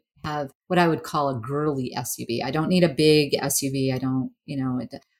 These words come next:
but I just need to have a little elevation so that I can see, and I need to have really good ability to, to have some, some clearance, um, which does limit, you know, the options that I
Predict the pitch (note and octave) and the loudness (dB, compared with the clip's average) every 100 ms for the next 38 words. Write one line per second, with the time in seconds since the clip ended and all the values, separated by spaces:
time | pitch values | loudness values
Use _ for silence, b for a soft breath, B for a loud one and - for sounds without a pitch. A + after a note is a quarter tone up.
0 | _ E3+ D#3+ D#3+ F3 E3+ F3 E3+ D#3+ D3+ | _ 2 2 4 4 4 4 4 4 0
1 | E3 D3 D3 C#3 C3+ C#3+ D3 - C#3+ C3+ | -2 -2 -4 -4 -4 -4 -4 -4 -2 0
2 | C3+ D3 - C3+ C3+ - - - C#3 - | 0 2 2 2 0 -2 -2 -4 -6 -4
3 | C#3 - - C#3 D3+ C#3 C#3 C#3 C#3+ C#3 | -4 -2 0 0 2 2 2 0 -2 -4
4 | C#3 - C#3 C3+ C#3+ C#3 C#3+ C#3+ C3 - | -8 -8 -6 -2 -4 -4 -2 0 -2 -6
5 | b b b _ _ E3 - C#3+ C#3+ C#3 | b b b _ _ -2 2 4 4 4
6 | C3+ - C#3 C3+ C3+ - - D3 C3+ C3+ | 2 2 2 2 2 -2 -4 -2 -2 -4
7 | - - _ - - C#3 - - - D3 | -8 -20 _ -2 0 0 -4 -6 -4 0
8 | - E4 - - - - - B B B | 2 2 2 0 -2 -4 -6 B B B
9 | B B - E3+ D#3+ D3 C#3+ D3+ _ _ | B B -4 0 2 2 0 -6 _ _
10 | G3+ G3 G3+ - G#3+ F#3 E3+ F#3 F3+ E3 | 2 4 6 6 4 6 8 10 10 8
11 | C3+ - - F3+ D3+ C#3+ C#3 D3+ - C#3+ | 2 -4 2 4 6 4 2 2 2 2
12 | C#3+ C3+ - - F3 D3 C#3 - - C3 | 2 0 -4 -4 0 2 2 0 0 2
13 | C3 B2+ - | 2 0 -2